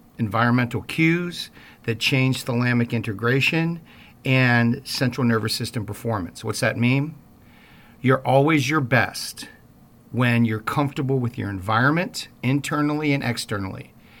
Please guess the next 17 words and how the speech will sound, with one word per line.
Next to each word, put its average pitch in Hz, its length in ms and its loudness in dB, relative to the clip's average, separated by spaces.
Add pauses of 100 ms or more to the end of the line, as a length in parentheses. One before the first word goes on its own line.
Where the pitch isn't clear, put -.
(360)
And 127 140 2
when 123 120 4
you're 110 100 0
comfortable 147 460 -2
with 135 200 0
your 120 100 2
environment 120 640 0
internally 147 580 0
and 117 80 0
externally, 139 580 -4
things 98 340 -10
around 135 420 0
you, 156 280 -4 (320)
the - 60 -10
things 113 400 -6
in 143 260 0
you, 151 300 0